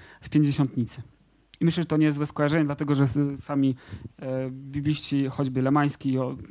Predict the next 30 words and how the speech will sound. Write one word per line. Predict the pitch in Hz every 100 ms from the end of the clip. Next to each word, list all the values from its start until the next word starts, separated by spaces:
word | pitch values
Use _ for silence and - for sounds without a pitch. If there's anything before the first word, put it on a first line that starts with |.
| -
właśnie | 160 123 123
się | 127
na | 131
ten | 123
temat | 131 131 127 -
najbardziej | 156 147 139 135 131
rozpisuje, | 135 - 127 123 - - -
że | -
tu |
jest | 139 131 - - - - _
figura | - 165 165 160 143 139 _ _ _ -
Pięćdziesiątnicy. | 147 139 143 143 123 - 123 _ _ _ _ _ _ -
Tak | 147
jak | 139 135
rzemieślnicy | 143 143 156 156 143
budują | 135 135 127
mieszkanie | 127 123 220 190 170 165 _ _ _ - - - _
na | 147
pustyni, | - 143 - 135 127 120 _ -
tak | 165 156 - - _ _ -
apostołowie | - 156 - 151 147
dostają | 143 147 139
Ducha | 139 143
Świętego | 139 156 147
do | 139
budowania | 135 139 135 131
Kościoła. | 123 - 120 104 104 _ _ _ _ _ _ _ _ _ _ _
Kościoła | - 127 - 131
jako | 123 -
wspólnoty. | - 123 110 104